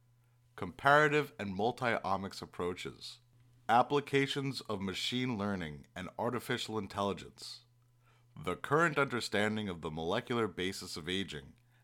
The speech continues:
and longevity interventions in model organisms. The organizers of the conference hope this meeting will facilitate deep discussions and the free exchange of ideas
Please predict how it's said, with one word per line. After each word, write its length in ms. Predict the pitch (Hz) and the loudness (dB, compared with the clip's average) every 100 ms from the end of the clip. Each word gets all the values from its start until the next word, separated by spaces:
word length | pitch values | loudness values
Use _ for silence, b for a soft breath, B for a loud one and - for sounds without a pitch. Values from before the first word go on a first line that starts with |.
| b _ | b _
and 140 | 92 92 | -8 -4
longevity 640 | 95 101 113 117 127 123 | -4 -2 0 0 0 -2
interventions 840 | 120 113 92 87 82 90 85 85 - | -4 -4 -4 -2 -4 -8 -8 -10 -10
in 140 | 113 | -6
model 340 | 107 85 82 85 | -4 -4 -4 -6
organisms. 840 | 92 95 85 76 67 69 73 - - _ _ _ _ _ _ _ B B B B | -6 -6 -6 -10 -14 -16 -14 -16 -16 _ _ _ _ _ _ _ B B B B
The 160 | - 104 - | -4 -4 2
organizers 760 | 156 175 165 127 95 90 90 | 4 4 4 2 2 0 -4
of 120 | 87 | -4
the 40 | 82 | -6
conference 600 | - 85 82 87 87 - | -4 -4 -2 -6 -6 -8
hope 340 | - 127 147 - | -2 0 -2 -2
this 200 | 120 117 | -4 -2
meeting 380 | 90 95 92 87 | -4 -2 -4 -6
will 140 | 82 | -8
facilitate 800 | - 82 - 127 135 107 85 85 | -8 -6 -2 0 0 -2 -2 -6
deep 200 | 139 160 | -10 -6
discussions 800 | 139 - 110 90 - 85 80 - B B - | -6 -4 -2 -2 -2 -8 -8 -12 B B -10
and 140 | 85 | -6
the 80 | 90 | -6
free 300 | - - 160 | -6 -2 -2
exchange 480 | 165 - - 101 101 | -2 -4 -2 -2 -2
of 100 | 92 | -2
ideas 560 | 92 82 85 80 69 | -2 -2 -4 -6 -8